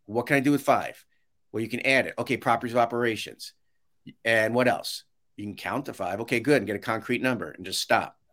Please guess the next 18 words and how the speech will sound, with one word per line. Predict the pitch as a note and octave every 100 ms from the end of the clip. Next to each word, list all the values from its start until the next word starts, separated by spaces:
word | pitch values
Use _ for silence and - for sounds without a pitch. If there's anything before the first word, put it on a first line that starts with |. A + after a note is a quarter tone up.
| - _ _ -
Can | A#2+ A2 A2
you, | A2+ A#2 A#2 A#2 A2
uh, | A2 G#2 G2+ G2 F#2 - _ _ _
measure | A#2+ D3+ B2+
five? | - D2 G1+ - _
Yes. | A2 F#2 - - -
Can | - A2
you | A2
find | A#2+ A#2
a | A#2+
number | D3 G#2
line? | D2+
Yes. | G2 - -
So | G2
here's | B2 B2+
your | C3+
basic | C3+ -
rule. | D#3 A#2 C#2+